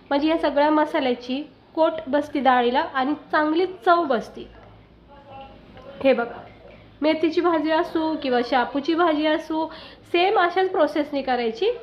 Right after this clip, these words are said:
हे बघा, आता याला वाफ द्यायची, म्हणजे सगळा जो मसाल्याचा फ्लेवर आहे सगळं चण्याच्या डाळीला सेट होतो. हे बघा, झालेला आहे सेट आणि आपली डाळ बघा किती छान एकजीव झाली पूर्ण मसाल्यामध्ये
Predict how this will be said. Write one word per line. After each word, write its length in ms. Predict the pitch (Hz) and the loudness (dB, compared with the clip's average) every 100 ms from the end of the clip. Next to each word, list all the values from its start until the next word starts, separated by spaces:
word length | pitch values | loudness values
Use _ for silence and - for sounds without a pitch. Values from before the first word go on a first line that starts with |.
| - - - - - - - 370 370 - - - - - 440 - - - - - 381 - 508 539 494 - - - 269 | -14 -20 -20 -20 -20 -20 -20 -20 -20 -20 -20 -20 -20 -20 -18 -18 -18 -20 -20 -16 -16 -14 -14 -14 -14 -16 -16 -4 0
हे 80 | 233 | 0
बघा, 240 | 208 202 - | -2 -8 -4
आता 200 | - 302 | 0 2
याला 220 | 294 320 | 2 4
वाफ 280 | 320 294 277 | 4 2 2
द्यायची, 400 | 285 254 - 403 | -2 -2 -4 -2
म्हणजे 220 | 403 294 302 | -2 -2 -4
सगळा 540 | 320 277 247 262 294 | -4 -4 -2 2 2
जो 140 | 320 | 2
मसाल्याचा 540 | 311 285 294 262 262 285 | 0 0 0 0 0 -2
फ्लेवर 400 | 285 262 247 262 | -2 0 0 0
आहे 280 | 269 285 302 - - - | 0 0 -4 -8 -20 -6
सगळं 480 | 285 269 254 277 339 | 0 2 2 2 2
चण्याच्या 420 | 359 269 254 269 | 0 0 2 0
डाळीला 400 | 269 254 233 262 359 | 2 2 2 0 2
सेट 280 | 339 247 | 0 0
होतो. 220 | 202 202 196 | -4 -8 -2
हे 140 | 240 | -2
बघा, 240 | 226 - - - - - - 247 | -2 -8 -16 -20 -20 -20 -8 0
झालेला 360 | 277 254 262 | 2 2 2
आहे 220 | 262 277 | 2 0
सेट 280 | 269 302 302 | 0 -2 0
आणि 160 | 254 247 | 0 0
आपली 240 | 247 254 | 0 -2
डाळ 240 | 247 240 233 | 0 0 0
बघा 200 | 226 220 | -2 -4
किती 320 | 254 320 302 | -6 -6 -8
छान 280 | - 302 269 | -2 0 2
एकजीव 320 | 269 226 269 | 0 -2 -4
झाली 300 | 285 277 254 | 0 0 0
पूर्ण 300 | 262 262 254 | -2 -2 0
मसाल्यामध्ये 760 | 262 247 254 240 240 233 226 | 0 0 2 2 2 0 -2